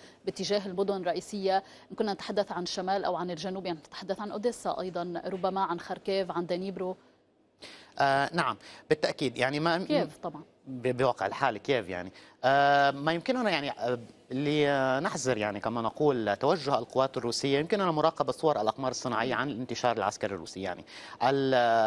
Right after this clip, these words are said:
Speaker 2: ال-، الطابور الذي تحدثت عنه وسائل الإعلام الغربية بشكل كبير شمال كييف، آه، بدأ بالانتشار البارحة وقبل البارحة، يعني هو تح-، تحول من شكل الطابور إلى الاختفاء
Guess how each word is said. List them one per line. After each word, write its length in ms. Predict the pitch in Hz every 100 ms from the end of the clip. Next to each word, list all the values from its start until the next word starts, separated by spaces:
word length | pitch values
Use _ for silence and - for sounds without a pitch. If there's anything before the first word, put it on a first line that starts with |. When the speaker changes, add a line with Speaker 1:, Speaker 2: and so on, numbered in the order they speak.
| 110 104 -
Speaker 2:
ال-، 480 | 113 113 107 104 98
الطابور 400 | 95 - 131 214
الذي 220 | 139 139
تحدثت 480 | 131 - 143 131 123
عنه 160 | 110 131
وسائل 260 | 110 170
الإعلام 260 | 147 131 135
الغربية 320 | 107 101 117
بشكل 340 | 92 - 107 104
كبير 300 | 104 127 117
شمال 400 | - 101 110 104
كييف، 380 | - 95 113 151 - - - -
آه، 420 | 120 110 107 107
بدأ 360 | 110 170 156
بالانتشار 800 | 135 156 135 151 127 120 110 -
البارحة 480 | 117 107 113 123 117
وقبل 300 | 107 123 123
البارحة، 260 | 117 117 92
يعني 140 | 90
هو 260 | 117 131 113
تح-، 160 | - -
تحول 400 | - 147 127 101
من 100 | 101
شكل 280 | 151 120
الطابور 460 | 101 - 127 127 151
إلى 320 | 120 139 123
الاختفاء 600 | 110 110 - 120 147 123